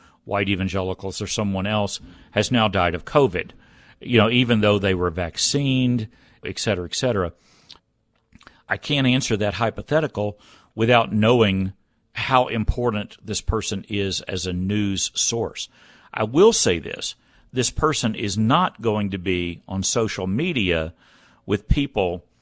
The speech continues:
like, like one particular example of dunking. And if people in our listening audience don't understand the term dunking, if they are basketball fans, do, you're familiar with the term posterized?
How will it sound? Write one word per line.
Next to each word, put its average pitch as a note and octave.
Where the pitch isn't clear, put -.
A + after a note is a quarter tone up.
like, G2+
like G2+
one B2+
particular G2+
example F#2
of D#2+
dunking. G2
And F2+
if -
people B2
in A#2
our G2
listening G#2
audience F#2+
don't G2+
understand F#2+
the F#2
term F#2
dunking, F#2
if -
they A#2+
are F#2+
basketball C3
fans, D3+
do, A2
you're B2
familiar A#2+
with G2+
the A2
term G#2
posterized? C#3+